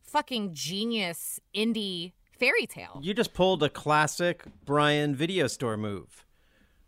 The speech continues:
Speaker 1: Oh, did I?
Speaker 2: Yeah. "Oh, you wanna talk about <laughs> Jennifer's Body? Well, yeah, you think you do, but what you really wanna see is Teeth."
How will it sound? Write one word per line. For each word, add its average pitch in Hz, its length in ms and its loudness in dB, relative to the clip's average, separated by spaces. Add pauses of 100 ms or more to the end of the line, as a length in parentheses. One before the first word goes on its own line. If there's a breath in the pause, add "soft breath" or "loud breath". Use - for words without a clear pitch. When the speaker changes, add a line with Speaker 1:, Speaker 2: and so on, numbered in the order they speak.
Speaker 1:
Oh, 330 140 10
did 381 180 4
I? 480 200 12 (180)
Speaker 2:
Yeah. 143 240 4 (400)
"Oh, 277 220 10
you 202 160 -2
wanna 226 240 4
talk 247 340 2
about 240 220 6
<laughs> - 40 4
Jennifer's 226 400 2
Body? 220 600 2
Well, 175 300 2
yeah, 180 160 0
you 311 240 12
think 622 220 6
you 185 120 2
do, - 320 4 (280 soft breath)
but 196 100 4
what 185 180 4
you 165 160 4
really 185 460 6
wanna 123 300 0
see 110 280 -4
is 107 200 -4
Teeth." 180 600 0